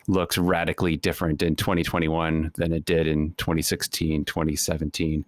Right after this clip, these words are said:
Some changes for the good, some changes for the worse, some changes underway, and it's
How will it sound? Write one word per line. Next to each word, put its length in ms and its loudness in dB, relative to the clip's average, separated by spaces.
Some 220 0
changes 280 2
for 100 0
the 80 4
good, 280 2
some 260 2
changes 600 2
for 180 0
the 120 4
worse, 340 4
some 360 0
changes 840 2
underway, 640 2
and 160 0
it's 180 -4